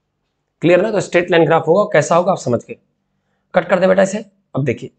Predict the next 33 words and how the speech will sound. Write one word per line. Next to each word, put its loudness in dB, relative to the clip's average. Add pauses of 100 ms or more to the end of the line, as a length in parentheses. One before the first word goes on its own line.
(220)
नेक्स्ट 0
पॉइंट 0
की -12
तरफ -8
चलो, -14 (1080)
ये 2
कोरिलेट 0
किया -10
है -18 (640)
और 2
यही 2
एनसीईआरटी 0
के 0
एग्जाम्पलों 0
में 0
एक -2
बड़ा 2
प्यारा 0
सा -2
ग्राफ 2
दिया -6
है। -20 (1040)
एनसीईआरटी 0
के -2
एग्जाम्पलर -2
में 0
एक -2
बड़ा 2
प्यारा -2
सा -4
ग्राफ -2
है -16
बेटा, -20